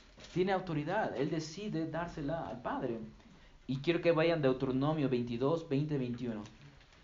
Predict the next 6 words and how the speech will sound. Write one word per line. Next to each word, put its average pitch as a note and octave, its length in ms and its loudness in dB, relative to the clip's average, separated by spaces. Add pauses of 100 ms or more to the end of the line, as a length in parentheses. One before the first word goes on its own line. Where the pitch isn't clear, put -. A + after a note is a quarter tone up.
(140)
Deuteronomio B2 580 -2
veintidós, B2 680 -2 (2500)
ok, - 80 -16 (840)
ve-, B2+ 280 2 (160)
veinte, C#3 280 0
veintiuno. A2 460 -2